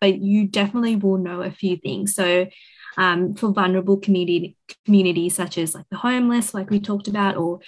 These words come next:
refugees, people with addictions, like, any, any min-, uh, minority group, there's things like Centrelink, Medicare, and bulk billing, and then there's the N D I S for, uh, people with disabilities. And also for, uh, First Nations people, there's this,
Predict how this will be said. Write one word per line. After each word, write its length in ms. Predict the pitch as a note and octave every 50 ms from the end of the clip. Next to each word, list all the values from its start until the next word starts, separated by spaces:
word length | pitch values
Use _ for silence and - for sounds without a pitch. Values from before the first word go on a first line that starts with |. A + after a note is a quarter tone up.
| - -
refugees, 680 | G#3 G3 F3+ D#3 G#3 G3 G3 G3+ A#3 A3 G#3+ G#3+ A3 G#3
people 240 | - G#3 G#3 G3+ G3+
with 160 | G3 F#3 -
addictions, 560 | G3 G3 G#3+ G#3+ G#3 - - G#3+ G#3 G#3 G3+ G3+
like, 140 | - - _
any, 340 | G#3+ A#3+ B3+ B3+ A#3+ - - _ _ _ _
any 200 | G#3+ A3+ B3 B3+
min-, 280 | A3+ G#3 F#3+ F#3+ F#3 -
uh, 200 | F#3+ F#3 F3+ F#3
minority 460 | F#3 F#3 F#3 F#3 F3+ E3+ E3+ F3+ E3+
group, 340 | D#3+ E3+ E3 C4+ F#4 - - - - - - _ -
there's 160 | G#3+ G#3 G3+
things 220 | - G3+ G3 G3+
like 160 | F#3+ E3+ -
Centrelink, 640 | - B3 A#3 A#3 G#3+ - A#3+ A3 A3+ G#3+ G#3+ G3+ -
Medicare, 640 | G3+ F3+ F3 F3+ F3+ - - G3 F3+ F3+ F3 F3
and 120 | F3 F3 E3+
bulk 260 | F3 E3 E3 E3 -
billing, 420 | F3+ F3+ F3+ F3 F3+ F3+ F3 E3+
and 120 | E3+ E3+ E3+
then 100 | E3 E3
there's 200 | E3 E3 E3 -
the 100 | - -
N 160 | F3+ F3+ F#3
D 160 | F3+ F#3 F3
I 160 | E3 E3 E3+
S 320 | E3+ G3 C#4+ G4 - - -
for, 180 | - G#3 F#3 F3 D#3+ - _ _ _ - -
uh, 280 | - F#3 E3+ E3 E3 -
people 280 | - - G#3 G3 G3+
with 140 | F#3 F3+ E3+
disabilities. 680 | - G3 - F#3+ E3+ F#3 F3+ F3+ F#3+ D4 F#4 C#5+ - - - _ _ - - - - - - - _ -
And 280 | F#3+ F#3+ G3 G3 F#3+ - G#3+
also 400 | A#3 B3 A#3+ - C4 A3+ A3 A3
for, 400 | G#3 - G#3+ G3+ F#3 F3 E3 - _ _ _ _ _ _
uh, 160 | - G3 F#3+
First 320 | F#3 - - G#3 G#3 G3+ -
Nations 380 | G3 F3+ F#3 - F#3+ F3 -
people, 500 | - F#3+ F3 E3 - F3+ E3+ E3 E3 E3
there's 300 | E3 F3 E3+ F3 F3 -
this, 360 | - E3 D#3+ E3+ G3+ - -